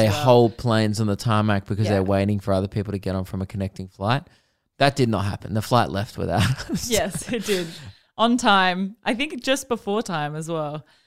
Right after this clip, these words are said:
Speaker 2: Um, but there was a, quite a few people that were supposed to get on that pla-, that flight in our flight. So it happened to a lot of us.
Speaker 1: Yep. And it was like Space Cadet City at the airport.
Speaker 2: Oh my
Speaker 1: It always is.
Speaker 2: Like, so the, we get to the customer <clears throat> service de-,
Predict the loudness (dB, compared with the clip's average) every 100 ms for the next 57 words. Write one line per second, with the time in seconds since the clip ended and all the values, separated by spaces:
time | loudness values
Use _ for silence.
0 | _ _ -4 -2 -2 -4 -6 0 4 4
1 | 4 -2 0 4 4 2 -4 -6 -4 -4
2 | -2 -2 0 0 0 -4 -6 -6 -6 -6
3 | -10 -8 -6 -6 -8 -10 -12 -12 -12 _
4 | _ _ -10 -10 -8 -6 -4 -6 -12 -14
5 | -10 -8 -10 -10 -10 -10 -14 _ -12 -8
6 | -8 -10 -14 -10 -6 -4 -6 -10 -8 -8
7 | -8 -8 -12 -12 -12 -14 -16 -14 -10 -10
8 | -12 0 2 6 4 4 0 0 0 0
9 | 2 4 4 2 -2 2 2 2 -2 -2
10 | 0 0 0 -2 -2 -2 -2 -4 -6 -8
11 | -10 -20 -20 -20 -4 2 4 4 2 -2
12 | -2 -10 -14 _ _ _ _ _ _ _
13 | _ _ -2 0 0 -4 -2 0 2 2
14 | 2 2 -2 -6 -6 -2 -2 -4 -4 -4
15 | -2 -4 -4 -2 -2 -4 -6 -8